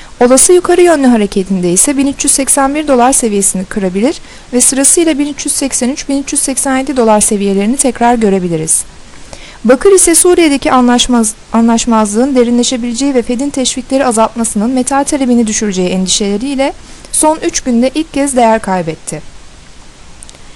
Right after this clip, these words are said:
Bugün açıklanacak olan önemli veriler: dokuz Almanya aylık tüfe, on bir otuz İngiltere haftalık işsizlik başvuruları, on yedi otuz A B D ham petrol stokları.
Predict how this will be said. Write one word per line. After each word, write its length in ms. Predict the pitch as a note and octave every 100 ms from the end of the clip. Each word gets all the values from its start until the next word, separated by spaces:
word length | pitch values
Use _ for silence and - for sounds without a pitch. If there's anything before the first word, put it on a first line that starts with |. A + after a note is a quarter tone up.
| - - - -
Bugün 180 | D#4 F#4
açıklanacak 640 | F4+ F4 F4+ F4 F4+ F4
olan 320 | D4 C4+ D4
önemli 360 | B3+ B3+ C4 C#4
veriler: 440 | A#3+ G3+ G#3 C4
dokuz 300 | C#4 D#4 E4+
Almanya 480 | C#4+ C#4+ D4+ D4+ D4+
aylık 380 | C#4 C#4+ D4 -
tüfe, 340 | C#4+ G#3 A#3+ -
on 180 | D4+ D#4+
bir 100 | D#4
otuz 320 | D4 D4+ C#4
İngiltere 420 | C4 C4 C#4+ D4
haftalık 440 | C#4+ C4+ C#4+ C#4+
işsizlik 460 | C#4 - C4+ B3 -
başvuruları, 640 | C4 A#3+ - F#3+ F#3 A3+
on 200 | F4 D4
yedi 260 | D4 C4 A3+
otuz 300 | G#3+ G#3+ D4+
A 200 | - A#3
B 120 | A#3 A#3
D 100 | C#4+
ham 220 | C#4 C4+
petrol 360 | C4+ B3+ B3+
stokları. 560 | A#3+ - F#3 - D#3+ D#3+